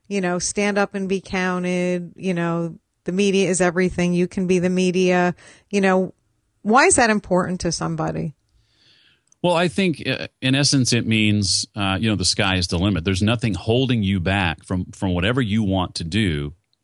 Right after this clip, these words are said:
Speaker 2: uh, except you. And so, you know, it used to take, um, you know, if you wanted to, uh, yeah,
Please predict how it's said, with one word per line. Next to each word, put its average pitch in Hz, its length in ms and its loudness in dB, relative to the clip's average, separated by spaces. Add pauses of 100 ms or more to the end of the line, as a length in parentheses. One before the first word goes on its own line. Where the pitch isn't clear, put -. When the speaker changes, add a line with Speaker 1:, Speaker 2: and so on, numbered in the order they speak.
(260)
Speaker 2:
uh, 90 40 -12
except 98 320 -2
you. 117 320 0 (600)
And 101 200 0
so, 98 440 2
you 104 120 -2
know, 101 160 2
it 95 160 -2
used 113 260 -2
to 101 80 -2
take, 95 540 -4
um, 90 400 0
you 92 60 0
know, 90 40 0
if 82 140 -6
you 120 100 2
wanted 98 360 0
to, 82 500 -2
uh, 69 400 -6 (220)
yeah, - 340 -16